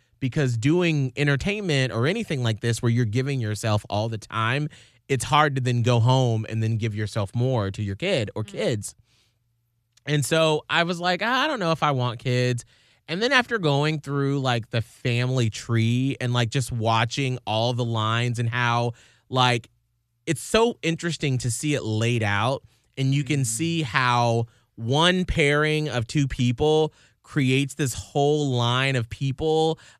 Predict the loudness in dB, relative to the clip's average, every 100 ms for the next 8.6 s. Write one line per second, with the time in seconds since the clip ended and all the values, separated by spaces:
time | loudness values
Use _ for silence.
0 | _ 0 0 2 -2 0 2 2 2 0
1 | 0 2 0 0 -2 -2 -6 -2 0 0
2 | 2 2 4 2 2 -2 0 -2 2 0
3 | 2 0 2 0 2 0 0 0 -2 2
4 | 2 2 -4 _ _ 2 4 2 0 -2
5 | -2 -12 _ -12 -8 -6 -8 -14 _ _
6 | 4 6 6 -2 _ 0 2 6 8 8
7 | 6 4 2 2 0 2 2 2 0 -2
8 | -4 -8 -20 -20 -14 -14